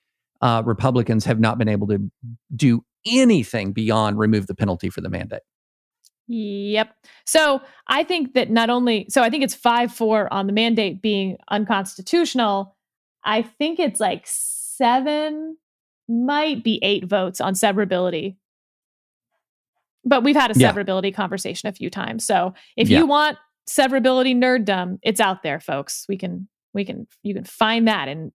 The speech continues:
Speaker 2: advisory opinions lore. Okay, uh, House demolished. Last House. This isn't even really a House. This was a shanty to begin with.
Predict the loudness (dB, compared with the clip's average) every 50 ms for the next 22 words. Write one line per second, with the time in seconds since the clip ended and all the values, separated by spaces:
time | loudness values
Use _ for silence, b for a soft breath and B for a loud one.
0 | -8 -8 -2 -2 0 0 0 -2 -2 -4 -4 -2 -2 -2 -2 -2 -2 -4 -6 -6
1 | -4 -2 -2 0 -2 -2 -4 -6 -8 _ _ _ B B B B B B B 0
2 | 0 2 2 2 0 0 -2 -4 -10 _ 0 2 2 2 2 2 2 0 -2 -2
3 | -2 -2 -2 -2 -4 -4 -4 -4 -8 -10 -14 -14 _ -2 0 0 2 2 4 4
4 | 4 4 2 0 -2 -4 -6 -6 -8 -8 -6 -8 -8 -8 -10 -10 -12 _ _ _
5 | _ _ _ _ _ _ _ _ _ _ -2 2 2 2 4 4 4 4 4 4
6 | 4 2 2 2 2 0 0 -2 -4 -4 0 -2 -2 0 2 0 0 0 0 0
7 | 0 0 0 0 0 -2 -2 -2 -4 -2 -2 -2 -2 0 -2 -2 -4 -6